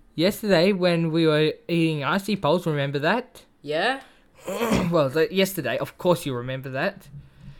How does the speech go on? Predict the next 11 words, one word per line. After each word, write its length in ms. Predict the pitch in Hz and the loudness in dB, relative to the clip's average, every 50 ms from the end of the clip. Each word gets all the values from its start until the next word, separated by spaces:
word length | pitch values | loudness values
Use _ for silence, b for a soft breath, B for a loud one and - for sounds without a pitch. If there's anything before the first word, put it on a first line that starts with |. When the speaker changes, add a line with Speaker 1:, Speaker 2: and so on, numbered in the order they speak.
| B B B B B - _ _ _ _ _ _ _ _ - | B B B B B -20 _ _ _ _ _ _ _ _ -4
Speaker 1:
And 160 | 175 175 175 | -2 0 2
it 60 | 170 | 2
was 240 | 170 170 160 139 - | 2 2 0 -2 -4
dripping. 720 | - - 170 170 170 - 190 202 220 240 262 254 214 - B B B B B B B B _ _ _ _ _ _ _ _ _ _ _ _ - _ - _ _ _ _ - - | 0 0 0 0 2 2 2 2 2 2 -2 -4 -4 -6 B B B B B B B B _ _ _ _ _ _ _ _ _ _ _ _ -20 _ -20 _ _ _ _ -20 -12
Speaker 2:
Yeah. 300 | - 147 139 143 165 208 214 - - - _ b b b b b b b b b b b b b b b b - - | -8 -6 -6 -6 -6 -8 -10 -14 -20 -20 _ b b b b b b b b b b b b b b b b -16 -6
Speaker 1:
And 400 | - 175 170 156 147 165 180 170 | -2 0 0 0 0 0 -2 -2
we've 220 | 165 170 165 156 147 | 0 0 0 0 -2
found 420 | - - 180 170 170 170 175 165 | -4 -2 2 2 2 2 2 0
this 180 | 160 160 - - | -2 -4 -8 -14
cool 320 | - - - 175 165 160 | -8 -2 0 2 2 0
hack. 600 | 147 - - 151 151 185 240 - - - - - | -2 -4 -6 -4 -4 -4 -4 -6 -10 -20 -20 -20